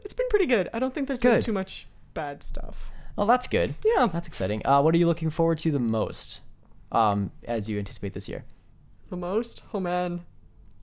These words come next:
Speaker 1: Like, everything. There's just so many events coming up already and stuff. Um, that's not necessarily just president related, but, like, student council and just ac-, activities and things that C M U has.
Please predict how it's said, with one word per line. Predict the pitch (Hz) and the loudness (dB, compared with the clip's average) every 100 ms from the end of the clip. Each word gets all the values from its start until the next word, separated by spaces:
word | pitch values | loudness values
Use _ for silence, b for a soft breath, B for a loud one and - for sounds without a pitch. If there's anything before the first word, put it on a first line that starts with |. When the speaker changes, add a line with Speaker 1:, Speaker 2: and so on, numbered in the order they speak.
| - - | -20 -8
Speaker 1:
Like, | 202 196 | -4 -2
everything. | 175 226 247 190 165 165 | 0 0 0 -2 -4 -4
There's | 185 214 | 0 0
just | 220 - | 0 0
so | 196 | 0
many | 226 | 2
events | 214 175 196 - | 2 2 -2 -4
coming | - 180 180 | -4 -2 -2
up | 180 | 0
already | 170 160 180 | -2 -2 -2
and | 175 | -4
stuff. | - 160 170 - b b b b | -4 -4 -6 -10 b b b b
Um, | 165 147 - 165 - - | -4 -4 -8 -14 -10 -4
that's | - | 0
not | 233 196 | 0 0
necessarily | 185 175 175 165 | -2 -4 -4 -4
just | 160 - - - - - | -4 -6 -10 -20 -20 -8
president | 185 170 156 160 | -4 -4 -6 -8
related, | 156 151 156 - b b | -8 -6 -8 -10 b b
but, | 196 | 0
like, | 185 | 0
student | - 165 | -2 -2
council | 185 214 208 208 202 | 0 0 2 2 2
and | - 160 151 | 0 -4 -6
just | 151 - - | -10 -12 -14
ac-, | - - - - - - - | -20 -20 -20 -20 -20 -20 -8
activities | 190 - 214 202 185 | -6 2 2 2 0
and | 180 | 0
things | 190 170 | -2 -2
that | 160 | -4
C | 175 | -4
M | 165 | -4
U | 160 | -4
has. | 170 196 | -4 -4